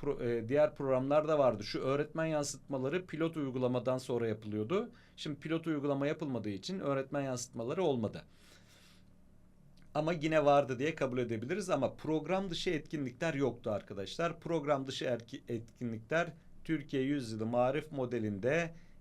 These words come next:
ilk kez ele alınmıştır. O zaman bize şöyle bir soru çıkarsa, Türkiye Yüzyılı Marif Modeli bütüncül eğitimi savunmaktadır. Bütüncül eğitime göre ilk kez Türkiye Yüzyılı,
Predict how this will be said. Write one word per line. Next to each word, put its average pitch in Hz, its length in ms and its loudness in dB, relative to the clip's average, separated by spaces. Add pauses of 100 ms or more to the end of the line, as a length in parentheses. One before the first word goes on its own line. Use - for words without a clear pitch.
ilk 170 240 -2
kez 165 200 0
ele 135 180 4
alınmıştır. 110 500 2 (120)
O 143 80 0
zaman 180 260 -2
bize 170 160 -2
şöyle 170 380 2
bir 170 100 0
soru 151 280 -4
çıkarsa, 117 540 0 (480)
Türkiye 175 360 2
Yüzyılı 160 380 -2
Marif 151 380 4
Modeli 123 380 0
bütüncül 156 420 -6
eğitimi 143 380 -4
savunmaktadır. 135 960 -2
Bütüncül 160 520 -6
eğitime 143 760 0 (360)
göre 127 500 4 (340)
ilk 180 240 -2
kez 123 260 0
Türkiye 156 360 -2
Yüzyılı, 113 460 -2